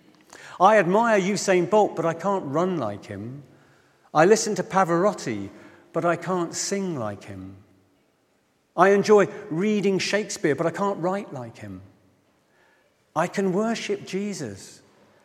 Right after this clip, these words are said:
but I can't minister like him, surely." Ollerton went on to say, though,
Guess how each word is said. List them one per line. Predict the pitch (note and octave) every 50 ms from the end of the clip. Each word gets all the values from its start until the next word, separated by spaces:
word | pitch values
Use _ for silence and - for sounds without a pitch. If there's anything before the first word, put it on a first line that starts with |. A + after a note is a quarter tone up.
| _ _ _ _ _ _ _ _ _ -
but | D#3 D#3
I | F3+
can't | E3+ - G3 G#3 F#3+ -
minister | C3+ D3 E3+ F#3 G3 G3 - - - - A#2
like | G2+ G2 G2 G2 -
him, | - G2 G2 A#2 C#3 -
surely." | - - - G#3+ G#3 G#3+ G#3 E3 A#2 F#2+ F2+ - _ _ _ _ _ _ _ _ _ _ _ _ _ _ _ _ _ _ _ _ _ _ _ _ _ _ _ _ _ _ _ _ _ _ _ _ _ _ - - - - - _ _ -
Ollerton | - D3 D#3+ D3 - D3+ C#3 C3+
went | C#3 C#3
on | C#3 C#3 C3+
to | C3+ B2+
say, | - - B2+ A#2+ A2+
though, | G2 G2 F#2+ F#2 F#2